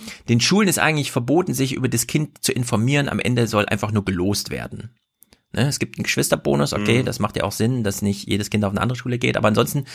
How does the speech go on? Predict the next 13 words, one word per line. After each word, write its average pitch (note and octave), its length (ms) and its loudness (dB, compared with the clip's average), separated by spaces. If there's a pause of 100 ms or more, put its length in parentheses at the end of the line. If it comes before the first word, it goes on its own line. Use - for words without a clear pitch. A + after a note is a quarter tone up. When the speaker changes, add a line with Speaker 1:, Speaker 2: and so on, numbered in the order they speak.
(240)
Speaker 1:
soll - 140 -2
eigentlich A#2+ 240 0
gelost A#2+ 260 2
werden, C#3 160 2
weshalb C3+ 300 0
es C3 80 -4
einen B2 220 0
unglaublichen D#3 760 2
Aufbau C3+ 580 2
an A#2+ 160 2
informalen A#2+ 640 2
Regeln A#2+ 440 4
gibt, - 500 0